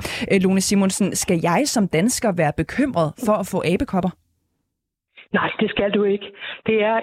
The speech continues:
Speaker 2: en, øh, en, øh, i, i øjeblikket et udbrud, som, som er begrænset til, til, øh, til nogle populationsgrupper, men slet ikke aktuelt for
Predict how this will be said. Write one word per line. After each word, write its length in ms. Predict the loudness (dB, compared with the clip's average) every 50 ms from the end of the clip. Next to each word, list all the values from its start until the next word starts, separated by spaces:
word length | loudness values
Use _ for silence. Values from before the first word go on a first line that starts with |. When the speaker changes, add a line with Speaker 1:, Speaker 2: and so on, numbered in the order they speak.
| 0 0 2
Speaker 2:
en, 200 | 2 2 2 2
øh, 320 | 2 2 2 2 0 0 0
en, 240 | 0 0 0 2 2
øh, 420 | 2 2 2 2 2 0 0 -2 -4 -6 -4
i, 80 | -4 -4 -4 -6 -2 0
i 100 | 0 2
øjeblikket 420 | 2 0 0 0 -2 0 -2 -2
et 60 | 0 0 0
udbrud, 340 | 0 0 -2 -2 -2 0 0 -2
som, 140 | -2 -2 0 0 0 2 0 0 -2 -2 -2
som 140 | 0 2 2
er 60 | 0
begrænset 560 | 0 -2 -2 -2 -4 -4 -4 -6 -4 -4 -4 -2 -2
til, 280 | 0 0 0 0 -2 -4 -8 -20 -20 -20 -20 _ _ _ -20 _ _ _ -2
til, 160 | 0 0 2 2 2 2 2
øh, 160 | 0 0 0 -2 -2 -2
til 120 | 0 2
nogle 280 | 2 2 2 2 0 0
populationsgrupper, 800 | -2 -4 -2 -2 -2 0 0 -2 -4 -4 -4 -4 -2 0 0 0
men 240 | 0 0 -2 -2 -4 -6 -4
slet 200 | -2 0 0 2
ikke 220 | 2 0 0 -2 -4 -4
aktuelt 480 | -4 -4 -4 -2 -2 -2 -2 -2 -6 -4 -4
for 100 | -4